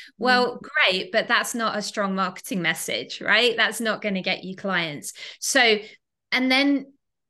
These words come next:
what I, the gap I see, people think about niching and, and they say, "Oh, well, you know, it's for, f-,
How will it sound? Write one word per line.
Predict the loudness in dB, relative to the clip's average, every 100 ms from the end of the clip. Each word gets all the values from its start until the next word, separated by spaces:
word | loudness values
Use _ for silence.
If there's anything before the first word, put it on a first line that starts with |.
| _
what | -6 -2 0
I, | 0 -4 -4 -14 -6
the | -4
gap | 0 0 0
I | -2 0
see, | -2 -2 -2 -4
people | -6 -10 -4 -2 0 -2
think | -4 -4 -4
about | 0 2 2 -4
niching | -4 -2 -2 -4 -2 -2 -4 -10 -18 -20 _ _ -6
and, | -2 -2 -4
and | -6 -4
they | 0 0
say, | -2 -2 0 2 2 2 0
"Oh, | 0 0
well, | 0
you | -2
know, | 0
it's | -2 -4
for, | -2 0 0 -4
f-, | -16 -18